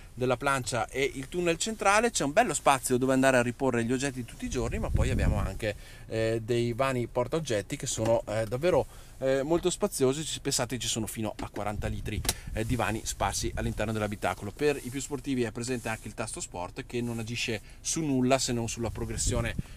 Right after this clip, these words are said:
ehm, dell'acceleratore e sul sound che viene, eh, generato purtroppo dalle casse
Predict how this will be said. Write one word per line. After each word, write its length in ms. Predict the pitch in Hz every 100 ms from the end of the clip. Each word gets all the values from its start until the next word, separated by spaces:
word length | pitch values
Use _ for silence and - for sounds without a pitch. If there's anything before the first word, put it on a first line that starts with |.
| -
ehm, 300 | 113 113 110
dell'acceleratore 1000 | 123 139 131 131 127 139 - 113 110 117 -
e 180 | 123 113
sul 500 | - 127 127 123 131
sound 600 | - 151 135 131 135 143
che 120 | 139
viene, 340 | 113 113 113 117 - - -
eh, 300 | - 113 113
generato 720 | 131 131 123 104 - - - -
purtroppo 420 | - - 95 - 104 - -
dalle 220 | - 143
casse 320 | 147 123 -